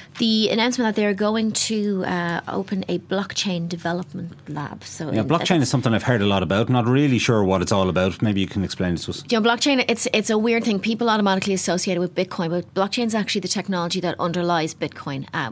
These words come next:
Speaker 1: so what it is, is in a simplest form, I suppose it's a distributed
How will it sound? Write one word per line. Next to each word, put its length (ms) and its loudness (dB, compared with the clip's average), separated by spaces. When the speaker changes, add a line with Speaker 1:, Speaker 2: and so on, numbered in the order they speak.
Speaker 1:
so 160 -6
what 140 0
it 80 -2
is, 260 0
is 300 -4
in 100 2
a 60 2
simplest 500 0
form, 420 -2
I 40 -6
suppose 260 -6
it's 160 -4
a 160 -2
distributed 960 -2